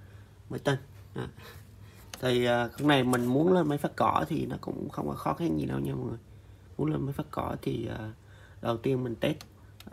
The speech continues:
Tại vì em chưa có, à, nói chung là em chưa có thử nha. Và em chưa có làm. Thì, à, nó cũng có b-, bốn, nó cũng là tâm, tâm hai sáu mươi á.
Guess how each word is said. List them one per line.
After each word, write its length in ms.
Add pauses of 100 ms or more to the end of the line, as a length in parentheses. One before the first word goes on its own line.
Tại 100
vì 260
em 180
chưa 140
có, 220 (200)
à, 200
nói 200
chung 160
là 60
em 240
chưa 160
có 120
thử 220
nha. 200 (180)
Và 100
em 220
chưa 140
có 100
làm. 320 (580)
Thì, 200
à, 120 (340)
nó 120
cũng 160
có 120
b-, 200 (140)
bốn, 360 (280)
nó 120
cũng 160
là 120
tâm, 300 (140)
tâm 120
hai 100
sáu 120
mươi 240
á. 60